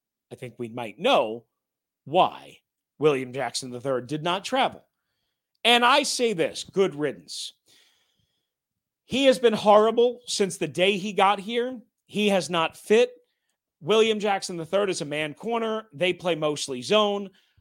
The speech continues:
I was told when they dra-, uh, when they signed William Jackson the third and when they drafted Benjamin Saint Juste, another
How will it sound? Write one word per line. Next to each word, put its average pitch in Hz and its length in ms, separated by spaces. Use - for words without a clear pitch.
I 254 220
was 359 180
told 180 580
when 190 240
they 180 140
dra-, 139 720
uh, 180 160
when 196 140
they 196 100
signed 233 320
William 254 300
Jackson 233 400
the 233 60
third 240 360
and 185 80
when 196 120
they 185 100
drafted 214 380
Benjamin 214 400
Saint 202 240
Juste, 233 280
another 196 540